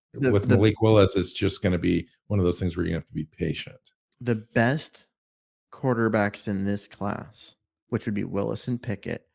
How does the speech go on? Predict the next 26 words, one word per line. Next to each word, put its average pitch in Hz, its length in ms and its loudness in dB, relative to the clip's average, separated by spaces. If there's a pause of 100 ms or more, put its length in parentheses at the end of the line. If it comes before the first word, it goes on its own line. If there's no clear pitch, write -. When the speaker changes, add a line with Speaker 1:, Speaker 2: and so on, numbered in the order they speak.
(380)
Speaker 1:
would 107 140 0
have 104 140 -2
been 98 440 -2 (200)
the 95 100 -6
sixth - 600 -8
and 98 160 -4
seventh 90 500 -6
best - 320 -8 (100)
quarterbacks - 540 -10
last - 320 -10
year. - 160 -10
They 110 100 2
probably 117 540 0
would 110 160 -4
not 104 180 -4
have 95 140 -6
been 104 160 -6
first - 400 -10
round - 220 -8
picks - 240 -16
last - 320 -16
year. - 200 -14 (1200)
Speaker 2:
I 104 160 6
agree. 92 320 4
Speaker 1:
Um, - 100 -8 (540)
and 113 720 2